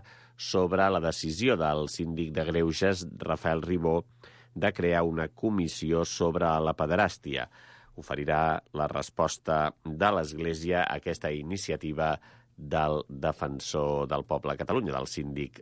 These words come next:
de Greuges. I un últim apunt, ha mort als noranta anys aquesta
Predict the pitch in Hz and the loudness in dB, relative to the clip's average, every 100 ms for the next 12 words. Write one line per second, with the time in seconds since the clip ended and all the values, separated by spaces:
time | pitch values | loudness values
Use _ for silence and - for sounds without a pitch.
0 | - 69 71 62 58 57 62 58 - - | -16 -8 -6 -6 -12 -14 -12 -12 -12 -18
1 | - - - - 90 87 85 87 82 85 | -20 -20 -20 -6 0 2 2 0 0 0
2 | 80 78 78 - 131 139 95 85 90 90 | 0 0 -2 2 0 2 2 4 4 2
3 | - 82 78 80 82 98 87 90 98 90 | 0 0 0 -4 0 0 2 0 0 -4
4 | 82 85 - 85 | -2 -4 0 0